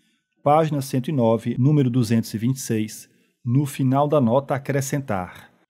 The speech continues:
Entre os espíritos não encarnados, alguns há que têm missões a cumprir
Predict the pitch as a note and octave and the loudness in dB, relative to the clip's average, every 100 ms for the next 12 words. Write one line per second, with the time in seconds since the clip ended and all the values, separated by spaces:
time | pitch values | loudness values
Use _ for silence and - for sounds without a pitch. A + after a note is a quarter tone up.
0 | E3+ G3 A3+ F3 D3+ D3 - - C#3 C3+ | -4 -2 -2 -2 0 0 -2 0 2 2
1 | C#3 G#2+ G#2+ B2+ F3+ F#3+ D3 C3 G#2+ G#2+ | -2 -2 2 2 2 0 -2 -4 -2 2
2 | C#3 D3 G2 - - B2 C3 B2+ D3 F#3 | 2 2 -2 -8 -4 2 4 2 -2 -4
3 | - C3+ C#3+ C#3+ C#3+ C3+ C#3+ D3 C3+ - | -2 0 0 0 -6 -2 0 0 -2 -4
4 | D#3+ F3 E3+ - C#3+ C3+ B2+ C#3+ E3 | -4 -2 -2 -2 -2 -2 -2 -4 -4